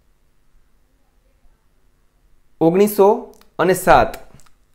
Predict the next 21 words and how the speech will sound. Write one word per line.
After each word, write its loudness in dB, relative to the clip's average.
લાયપુર 0
જિલ્લામાં -4
ભગતસિંહનો 0
જન્મ -2
થયેલો -4
હતો. -6
અઠ્યાવીસ -6
સપ્ટેમ્બર -6
ઓગણીસો -8
ને -8
સાત -4
લાયપુર -2
જિલ્લામાં -4
ભગતસિંહનો -4
જન્મ -2
થયેલો -2
હતો, -6
જન્મસ્થળ -4
છે, -8
અને -6
અહીંયા -6